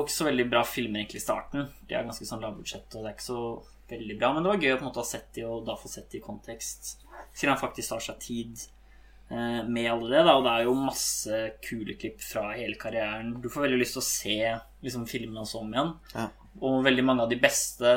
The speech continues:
Speaker 1: så jeg jo først, så de har jo egentlig veldig lyst til å rewatche nå etter jeg så den, for jeg har på en
Speaker 2: Mm.
Speaker 1: måte sett, liksom, de svakeste, liksom, opp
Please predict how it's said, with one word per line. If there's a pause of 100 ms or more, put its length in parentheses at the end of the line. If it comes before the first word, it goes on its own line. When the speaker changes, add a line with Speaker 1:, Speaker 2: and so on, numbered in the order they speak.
(120)
Speaker 1:
så
jeg
jo
først, (460)
så
de
har
jo
egentlig
veldig
lyst
til
å
rewatche
nå
etter
jeg
så
den,
for
jeg
har
på
en
Speaker 2:
Mm.
Speaker 1:
måte
sett,
liksom,
de
svakeste, (880)
liksom,
opp